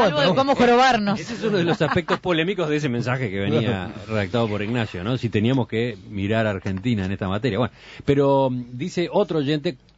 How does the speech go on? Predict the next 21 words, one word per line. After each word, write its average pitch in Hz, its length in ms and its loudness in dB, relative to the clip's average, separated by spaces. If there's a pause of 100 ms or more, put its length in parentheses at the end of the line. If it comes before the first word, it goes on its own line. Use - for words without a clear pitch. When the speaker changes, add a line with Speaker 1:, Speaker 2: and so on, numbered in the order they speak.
Speaker 3:
"Con 131 180 4
conocimiento 135 580 2
de 127 100 0
causa 139 320 0
les 104 140 2
digo 151 340 2
que 107 100 -2
en 104 60 -2
Argentina 107 540 -2 (200)
no 160 340 4
bajó 101 380 -6
el 98 100 -4
delito 101 580 -6 (220)
luego 107 440 0
de 101 280 -2
la 92 140 -4
baja 104 340 -4
de 95 160 -4
la 95 120 -2
edad 95 220 0
de 95 380 -2